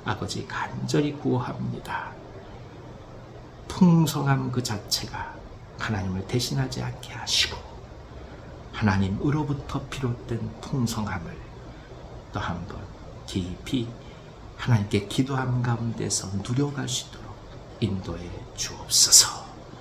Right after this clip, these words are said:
진실된 믿음, 흔들리지 않는 믿음을 알게 하여 주시며,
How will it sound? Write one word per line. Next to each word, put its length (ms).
진실된 720
믿음, 340
흔들리지 720
않는 440
믿음을 360
알게 320
하여 220
주시며, 420